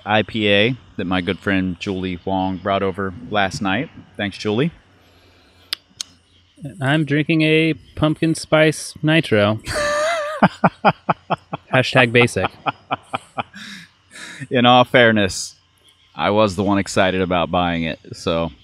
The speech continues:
Speaker 1: I can't really laugh out loud at you on a podcast.
Speaker 2: But you just did.
Speaker 1: But I just did.
Speaker 2: <laughs> So I believe it's, uh, your turn with number three.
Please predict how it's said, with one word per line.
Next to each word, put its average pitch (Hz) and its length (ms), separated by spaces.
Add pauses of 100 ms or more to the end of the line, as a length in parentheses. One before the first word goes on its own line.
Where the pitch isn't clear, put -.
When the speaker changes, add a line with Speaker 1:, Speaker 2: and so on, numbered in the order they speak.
(680)
Speaker 1:
I 95 120
can't 95 280
really 90 320
laugh 82 380
out 76 180
loud 82 280
at 76 60
you 78 280
on 82 160
a 78 40
podcast. 80 760 (680)
Speaker 2:
But 120 180
you - 80
just - 220
did. - 340
Speaker 1:
But 92 140
I 110 60
just - 340
did. 101 460
Speaker 2:
<laughs> 151 60 (1120)
So 151 140
I - 40
believe 127 280 (100)
it's, - 240
uh, 120 540
your 117 160
turn 120 220
with 120 100
number 123 180
three. 123 300